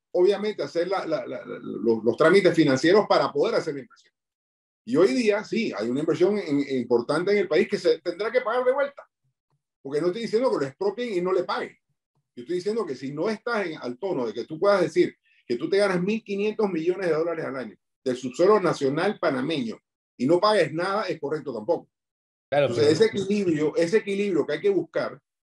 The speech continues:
Speaker 1: es que buscarlo en una mesa de negociación. Pero no es mandando comunicados de que, "Mira, que yo pago mi, mi cuota,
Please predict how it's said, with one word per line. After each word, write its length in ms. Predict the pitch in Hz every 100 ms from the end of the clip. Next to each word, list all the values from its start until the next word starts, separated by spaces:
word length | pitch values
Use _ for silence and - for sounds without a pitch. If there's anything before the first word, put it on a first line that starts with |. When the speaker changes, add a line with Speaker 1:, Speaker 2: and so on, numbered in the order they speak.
| _ _ _ _ _ _ -
Speaker 1:
es 120 | 127
que 120 | 208
buscarlo 300 | 180 185 208
en 100 | 185
una 160 | 196 160
mesa 240 | 180 180
de 60 | 147
negociación. 460 | 113 107 196 - _ _ _ _ _
Pero 240 | 156 147
no 180 | 147 185
es 240 | 240 240
mandando 440 | - 165 180 226 208
comunicados 720 | 165 151 135 127 185 208 202
de 80 | 165
que, 100 | 151
"Mira, 320 | 185 220 190
que 100 | 156
yo 160 | 170 180
pago 300 | 185 208 214
mi, 280 | 185 156
mi 200 | 147 156
cuota, 300 | 143 185 190